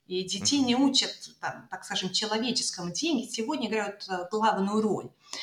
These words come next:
Speaker 1: И все эти претензии к своей родине, к, э, её цивилизации, культуре, языку отражают лишь их недовольство и трусость.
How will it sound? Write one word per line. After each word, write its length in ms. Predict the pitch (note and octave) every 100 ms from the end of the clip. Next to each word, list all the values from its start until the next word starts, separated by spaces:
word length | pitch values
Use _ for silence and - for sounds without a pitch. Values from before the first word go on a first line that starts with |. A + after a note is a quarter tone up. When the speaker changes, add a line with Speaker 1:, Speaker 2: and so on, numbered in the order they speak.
| - -
Speaker 1:
И 80 |
все 220 | G3 F#4 F#4+
эти 140 | -
претензии 640 | A#3+ A#3 C#4+ C4+ - G#3+ -
к 60 |
своей 460 | - G3+ G#3+ B3 A#3
родине, 500 | A#3+ A3 F3 D#3+ C3+
к, 160 | - F#3+
э, 360 | F3 F3 E3+ E3
её 380 | D#3+ F#3 F#3+
цивилизации, 640 | F#3 G3 G3 G3 F#3 E3 -
культуре, 420 | F#3 - G#3+ F#3+
языку 520 | F3 F3 F#3+ F4 - _ - - -
отражают 920 | G#3 - B3 A#3 D4 D4+ F#3 F3+ C4+
лишь 720 | D4+ C#4 - - - - _
их 180 | - -
недовольство 840 | C4 C4+ C4 B3 D4 G#3+ - - G3
и 160 | G3+
трусость. 580 | - A3 - C#3+ - -